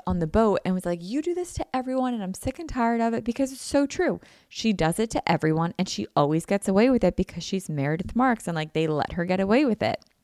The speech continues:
So I'm glad Lisa h-, held her feet to the fire, because that wasn't, and that wasn't even about that. That was about Angie being in the mafia. Here's the thing. If she is in the Greek mafia,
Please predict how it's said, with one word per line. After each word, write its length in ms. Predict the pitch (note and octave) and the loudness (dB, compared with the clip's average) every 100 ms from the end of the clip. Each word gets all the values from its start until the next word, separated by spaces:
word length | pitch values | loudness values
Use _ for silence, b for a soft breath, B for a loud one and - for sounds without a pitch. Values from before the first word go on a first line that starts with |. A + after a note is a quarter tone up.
| _ _ _ _ _ - | _ _ _ _ _ -20
So 160 | - G3+ | -2 0
I'm 120 | A#3 | 2
glad 280 | C4+ G#4 G#4+ | 2 0 0
Lisa 380 | F#3+ - F3 E3 | -2 0 -2 -2
h-, 80 | G3 - | -12 -4
held 200 | F#3+ F3 | -2 0
her 80 | E3+ | -2
feet 220 | E3 D#3+ | -4 -8
to 100 | D#3+ | -10
the 80 | D#3 | -10
fire, 460 | - - A#1 - B B B B B - | -10 -8 -6 -8 B B B B B 2
because 440 | A#3+ B3+ A#3+ A3+ | 4 6 4 2
that 300 | A3 A#3+ B3 | 4 4 6
wasn't, 560 | A#3 B3+ C4+ C4 B3 - _ b b b | 4 2 2 0 -2 -8 _ b b b
and 100 | A#3 | 4
that 120 | D4 D4 | 6 4
wasn't 240 | F4 E4 | 0 -2
even 200 | C#4 G#3+ | -2 -2
about 520 | C#3+ C3+ C4 D4 - _ _ _ - | -2 0 2 2 0 _ _ _ -2
that. 320 | D3 G#2 - | 0 0 4
That 100 | F#3+ | 4
was 140 | B3 | 4
about 280 | A#3+ G3+ F3+ - | 4 2 2 -2
Angie 280 | F3+ F#3+ | -2 0
being 240 | F3+ F3 F3 | -2 -2 -2
in 100 | E3 | -4
the 80 | C#3+ | -4
mafia. 480 | C#3+ E3+ G#3+ B3+ C4+ B B _ | -4 -4 -2 -2 -2 B B _
Here's 240 | - F4+ | -2 0
the 80 | B3+ | 0
thing. 280 | D4+ D#4+ - _ | 0 -4 -4 _
If 120 | - | 0
she 200 | - - | 0 0
is 140 | G4 - | 0 0
in 80 | G3 | -2
the 80 | |
Greek 240 | D#3 C#3+ - | 0 -2 -2
mafia, 540 | C#3+ - D3+ E3+ A#3+ | -2 0 0 2 0